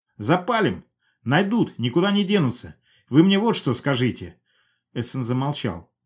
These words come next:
Велесов здоровой рукой извлек у него из пальцев оторванный рукав, запихнул под рубашку, прижал к ране. Лейтенант дернулся помочь. «Ничего, справлюсь.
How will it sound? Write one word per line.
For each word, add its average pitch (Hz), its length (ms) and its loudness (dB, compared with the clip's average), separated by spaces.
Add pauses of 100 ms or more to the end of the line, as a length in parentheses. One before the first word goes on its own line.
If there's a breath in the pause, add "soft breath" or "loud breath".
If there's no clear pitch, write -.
(140)
Велесов 135 440 -4
здоровой 120 420 0
рукой 147 360 0
извлек 117 360 -2
у 127 60 -2
него 120 180 0
из 113 140 -2
пальцев 120 420 -4
оторванный 107 540 -4
рукав, 147 400 -4 (380 soft breath)
запихнул 127 480 -2
под 104 180 -8
рубашку, 147 420 -4
прижал 113 420 -6
к 127 60 -8
ране. 104 340 -4 (460)
Лейтенант 170 440 2
дернулся 147 600 2
помочь. 131 480 -2 (880)
«Ничего, 143 480 4
справлюсь. 131 580 0